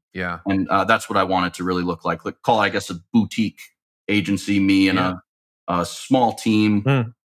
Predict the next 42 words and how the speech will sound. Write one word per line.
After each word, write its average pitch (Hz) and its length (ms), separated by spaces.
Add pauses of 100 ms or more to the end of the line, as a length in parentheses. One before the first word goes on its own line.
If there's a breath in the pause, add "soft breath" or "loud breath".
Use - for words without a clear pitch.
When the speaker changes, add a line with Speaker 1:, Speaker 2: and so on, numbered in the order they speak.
(120)
Speaker 2:
Um, 87 500
that's 92 200
really 92 180
what 87 100
I'm 85 100
going 82 200
Speaker 3:
Love 131 80
Speaker 2:
for. - 0
Speaker 1:
What 175 80
does - 100
Speaker 3:
it. - 20
Speaker 1:
your, 165 80 (140)
what 151 120
does 170 100
your 170 80
team 147 180
look 139 160
like 117 220
right 110 180
now? 113 240
Do 90 80
you 98 60
have 110 360
people 117 220
on 117 100
your 120 100
team 131 160
right 127 120
now? 160 180 (540)
Speaker 2:
Yeah, 165 400
absolutely. 160 640
I 117 120
actually 156 440
finally, 156 420
that's 139 240
why 170 180
I 156 80
didn't 151 240
give 147 120
myself 135 420
a 135 40
one, 123 460